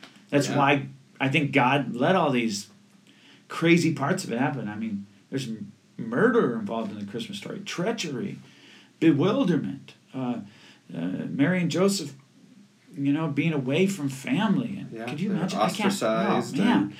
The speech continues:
Speaker 1: so
Speaker 2: then
Speaker 1: much
Speaker 2: sent
Speaker 1: difficulty.
Speaker 2: packing to Egypt, to a
Speaker 1: Oh,
Speaker 2: foreign
Speaker 1: running
Speaker 2: land,
Speaker 1: to
Speaker 2: just to
Speaker 1: Egypt,
Speaker 2: stay
Speaker 1: yeah.
Speaker 2: safe, and
Speaker 1: Man, so
Speaker 2: yeah,
Speaker 1: much.
Speaker 2: there's a lot of difficulty.
Speaker 1: Way more just in that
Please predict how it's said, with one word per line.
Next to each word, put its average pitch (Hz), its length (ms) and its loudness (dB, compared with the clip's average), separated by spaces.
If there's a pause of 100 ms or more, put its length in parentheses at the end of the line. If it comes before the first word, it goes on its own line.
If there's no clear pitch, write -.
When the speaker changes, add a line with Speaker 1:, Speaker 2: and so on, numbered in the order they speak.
(180)
Speaker 1:
so 269 240 4
Speaker 2:
then 208 80 4
Speaker 1:
much - 260 4
Speaker 2:
sent - 160 4
Speaker 1:
difficulty. - 640 -4
Speaker 2:
packing 113 540 0
to 98 340 -6 (240)
Egypt, 117 500 0
to 98 100 0
a - 20 -2
Speaker 1:
Oh, - 40 -4
Speaker 2:
foreign 165 400 2
Speaker 1:
running 208 300 6
Speaker 2:
land, 139 140 4
Speaker 1:
to 208 140 6
Speaker 2:
just 196 60 2
to 117 360 2
Speaker 1:
Egypt, 123 80 2
Speaker 2:
stay - 160 4
Speaker 1:
yeah. 127 120 4
Speaker 2:
safe, 135 320 2
and 104 420 -6
Speaker 1:
Man, 214 260 2
so - 320 -2
Speaker 2:
yeah, 180 80 4
Speaker 1:
much. 165 140 4
Speaker 2:
there's 123 160 0
a 120 60 0
lot 147 220 0
of 135 140 -2
difficulty. - 420 0
Speaker 1:
Way 247 200 10
more 202 400 6
just 170 280 0
in 170 180 2
that 208 400 0